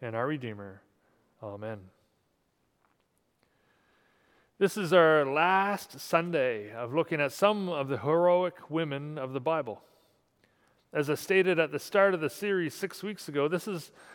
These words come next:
this is only a small sampling of the many women named in the Bible who have had significant roles to play. I've tried, as we've gone along, to, to include a few others on the side, um,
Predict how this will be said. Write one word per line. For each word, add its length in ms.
this 160
is 120
only 240
a 60
small 580
sampling 680
of 140
the 80
many 340
women 340
named 320
in 80
the 60
Bible 560
who 100
have 140
had 180
significant 640
roles 500
to 80
play. 460
I've 120
tried, 480
as 140
we've 120
gone 220
along, 300
to, 120
to 120
include 440
a 20
few 260
others 300
on 160
the 80
side, 520
um, 360